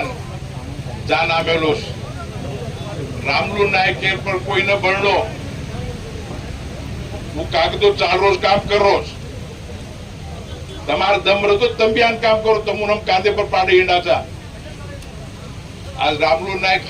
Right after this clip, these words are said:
हर मोमेंट में आप लोग को आज काम करे चा. वो आज असो काम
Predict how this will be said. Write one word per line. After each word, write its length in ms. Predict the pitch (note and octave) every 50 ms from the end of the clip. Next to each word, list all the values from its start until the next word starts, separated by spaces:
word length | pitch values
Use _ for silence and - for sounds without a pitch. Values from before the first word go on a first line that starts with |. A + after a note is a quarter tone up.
| -
हर 160 | - A3+ - F#3+
मोमेंट 580 | F#3 F#3+ F#3+ F#3 F#3+ F#3+ F#3 - G3 G3 F#3+ G3
में 120 | G3 G3
आप 180 | F3+ E3 E3 D#3+
लोग 320 | F3 - F3 F3 F3+ F3
को 120 | F4+ F3+ F3+
आज 140 | F3 - - -
काम 260 | D#3 D#3+ F3 F3 E3+
करे 220 | F#3 F#3 F#3 F#3 F3 F3+
चा. 120 | G3+ G#3 A3 A3 G#3+ - - - - - - - - - - - - - - - - - - - - - - - - - - - - - - - - - - - -
वो 280 | D3 D#3+ G3 G#3 G3+ G3
आज 260 | E3 - - F3 D#3
असो 280 | D#3+ D#3 - F#3 F#3+ F3+
काम 220 | - E3 E3 E3+